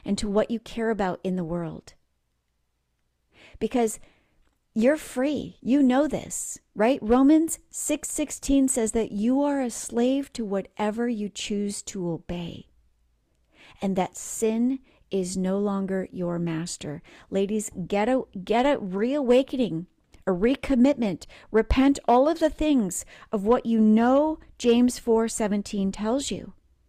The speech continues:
that is sin to you. And you've got to see that every single day God gives you a choice. God gives you a choice. So you've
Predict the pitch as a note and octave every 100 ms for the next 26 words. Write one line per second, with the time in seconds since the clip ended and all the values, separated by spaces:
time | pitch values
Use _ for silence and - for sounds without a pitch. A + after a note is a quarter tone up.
0 | _ - G#3 A3 A#3 - A3 G#3+ G3+ G#3
1 | C#4 - - _ _ _ _ - - -
2 | A3 A3 F#3+ - A3 - - C#4 - D#4+
3 | C4+ G3+ A3 C#4+ - G4 F#4 B3+ D4+ C#4
4 | G#3 A#3+ B3+ E4+ G4+ A4 F#4+ C4 - A3
5 | C#4 E3+ - - - _ _ _ _ _
6 | _ _ _ _ _ _ _ _ _ _
7 | _ _ _ _ _ _ _ _ - B3
8 | C4+ D#4+ D4 C#4+ C#4 B3+ - C4+ A3 -
9 | - - _ _ - - - A#3 A3